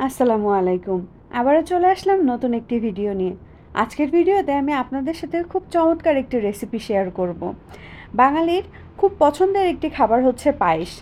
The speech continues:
এই পায়েস, ক্ষীর বা ফিরনি আমাদের ঐতিহ্যেরও অংশ। আর তার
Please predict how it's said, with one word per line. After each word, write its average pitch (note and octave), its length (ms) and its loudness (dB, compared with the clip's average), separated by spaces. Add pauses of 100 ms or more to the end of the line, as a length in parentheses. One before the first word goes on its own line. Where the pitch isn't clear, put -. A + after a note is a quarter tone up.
(340)
এই C#4 100 4 (140)
পায়েস, D4 420 4 (280)
ক্ষীর D4 360 0
বা E4 180 6
ফিরনি D4 360 2 (180)
আমাদের C4 260 0 (120)
ঐতিহ্যেরও D4+ 560 2 (120)
অংশ। G#3 180 -4 (600)
আর B3+ 60 4 (100)
তার B3 160 6